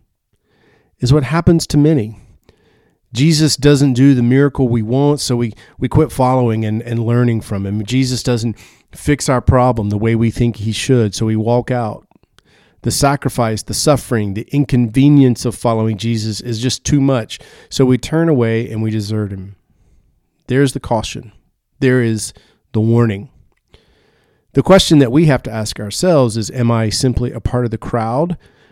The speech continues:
watching from a distance, or am I a disciple who is genuinely wanting to learn and to follow Jesus? Second thing to look at, the miracles of Jesus point to the need for Jesus.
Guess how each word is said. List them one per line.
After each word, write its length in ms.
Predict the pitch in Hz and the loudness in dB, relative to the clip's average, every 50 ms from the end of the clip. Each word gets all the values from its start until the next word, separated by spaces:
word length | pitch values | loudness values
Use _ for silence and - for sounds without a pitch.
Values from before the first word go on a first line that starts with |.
| _ _ _ _ - - | _ _ _ _ -18 -6
watching 440 | - 110 123 123 135 - - 135 127 | 0 2 2 2 2 2 2 0 2
from 180 | 110 143 131 123 | 2 2 2 0
a 60 | 113 | 0
distance, 640 | 110 120 113 - - 127 123 143 165 156 - - | 0 -2 -4 -4 -4 -2 -2 0 -2 -2 -4 -8
or 280 | - 113 120 120 123 120 | -8 -6 -6 -6 -4 -4
am 200 | 123 120 113 110 | -6 -6 -4 -4
I 160 | 107 107 110 | -4 -4 -6
a 100 | 104 104 | -6 -8
disciple 760 | 95 104 98 - - 135 151 147 - - - - - - - - - - _ _ - - | -8 -10 -8 -8 -6 -6 -6 -4 -2 -2 -2 -2 -4 -20 -20 -20 -20 -20 _ _ -16 -10
who 140 | - 110 107 | -6 -4 -4
is 200 | 104 104 101 95 | -4 -4 -6 -8
genuinely 960 | 95 98 95 101 107 120 123 135 135 127 120 110 110 107 107 104 104 101 101 - _ - - _ _ - | -8 -8 -6 -2 0 2 2 2 2 2 0 0 -2 -4 -6 -6 -8 -8 -10 -12 _ -20 -20 _ _ -8
wanting 560 | - 101 101 107 113 123 123 - 113 110 110 | -6 -2 0 2 2 2 0 0 -4 -6 -6
to 160 | 101 - 110 98 | -6 -8 -8 -8
learn 500 | 98 104 107 107 101 95 95 98 110 - _ _ _ | -6 -6 -6 -6 -6 -8 -10 -14 -16 -20 _ _ _
and 160 | - 117 107 | -12 -12 -10
to 120 | - 117 - | -8 -10 -10
follow 320 | - - 98 98 98 98 | -8 -10 -10 -8 -8 -10
Jesus? 540 | 98 104 107 107 98 - 113 - - - - _ - _ _ _ _ _ _ _ _ _ _ _ _ _ _ _ _ _ _ _ _ _ _ _ _ _ _ | -8 -8 -8 -8 -8 -10 -12 -16 -18 -20 -20 _ -20 _ _ _ _ _ _ _ _ _ _ _ _ _ _ _ _ _ _ _ _ _ _ _ _ _ _
Second 300 | - - 147 139 151 143 | -4 -2 -2 -2 -2 -4
thing 240 | - 123 110 101 101 | -4 -4 -4 -4 -6
to 100 | - - | -10 -10
look 220 | 104 101 98 - 110 | -12 -12 -10 -12 -14
at, 240 | 98 101 - - - - | -16 -16 -18 -20 -12 -6
the 80 | 117 113 | -2 0
miracles 500 | 117 127 143 160 151 - 143 135 110 117 | 4 4 4 4 4 2 0 -2 -2 -2
of 120 | 113 95 | -6 -6
Jesus 440 | 95 107 110 107 101 117 113 - - | -4 -4 -4 -4 -4 -4 -6 -6 -4
point 400 | - - - - 147 143 139 - | 0 0 2 2 2 0 -2 -6
to 120 | - 123 | -8 -6
the 120 | 110 113 110 | -6 -4 -4
need 540 | 110 113 117 120 131 143 139 131 117 104 | -2 0 0 0 0 0 0 -2 -4 -6
for 140 | - - 104 | -8 -10 -10
Jesus. 460 | 87 - 101 101 95 95 113 110 - | -10 -10 -10 -10 -10 -10 -12 -14 -14